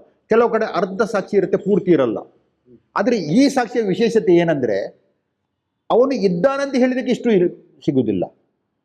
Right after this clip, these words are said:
ಇಲ್ಲ ಅಂತ ಹೇಳಲಿಕ್ಕೆಲ್ಲ. ಸಂತೋಷ್ ರಾವ್ ಇಲ್ಲ ಅಂತ ಹೇಳೋದು ಬಿಡಿ, ಸಂತೋಷ್ ರಾವ್ ಇದ್ದಾನೆ, ಯಾವ ರೀತಿಯಲ್ಲಿ ಕನೆಕ್ಟ್ ಅಂತ ಹೇಳಲಿಕ್ಕೆ ಎಳ್ಳಷ್ಟು ಇಲ್ಲ. ಅದು ವಿಚಿತ್ರ ಈ ಕೇಸ್ ಇದ್ದು. ಅದು ಜಡ್ಜ್‌ಮೆಂಟ್ ಅಲ್ಲಿ ಬರೆದಿದೆ, ಇದು ವ್ಯತ್ಯಾಸ. ಎಲ್ಲರೂ ಹೇಳ್ಬೋದು,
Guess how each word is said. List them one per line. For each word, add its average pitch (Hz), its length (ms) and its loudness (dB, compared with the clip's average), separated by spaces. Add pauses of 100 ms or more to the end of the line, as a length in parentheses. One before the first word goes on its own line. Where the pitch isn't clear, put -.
(440)
ಇಲ್ಲ 214 260 2
ಅಂತ 269 140 -2
ಹೇಳಲಿಕ್ಕೆಲ್ಲ. 226 520 0 (480)
ಸಂತೋಷ್ 214 340 0
ರಾವ್ 220 120 0
ಇಲ್ಲ 202 280 0
ಅಂತ 247 120 -4
ಹೇಳೋದು 220 260 2
ಬಿಡಿ, - 500 -6
ಸಂತೋಷ್ 202 380 0
ರಾವ್ 233 180 2
ಇದ್ದಾನೆ, 190 440 -2
ಯಾವ 190 260 0
ರೀತಿಯಲ್ಲಿ 240 360 -2
ಕನೆಕ್ಟ್ 220 320 -2
ಅಂತ 233 180 -2
ಹೇಳಲಿಕ್ಕೆ 214 800 0 (480)
ಎಳ್ಳಷ್ಟು 254 520 0
ಇಲ್ಲ. 147 240 2
ಅದು 247 300 -2
ವಿಚಿತ್ರ 226 360 -2 (200)
ಈ 185 120 0
ಕೇಸ್ 156 260 2
ಇದ್ದು. - 240 -8 (380)
ಅದು 254 140 0
ಜಡ್ಜ್‌ಮೆಂಟ್ 208 380 0
ಅಲ್ಲಿ 196 140 0
ಬರೆದಿದೆ, 175 520 -2
ಇದು 202 140 0
ವ್ಯತ್ಯಾಸ. 175 420 0 (180)
ಎಲ್ಲರೂ 214 160 2
ಹೇಳ್ಬೋದು, 202 320 0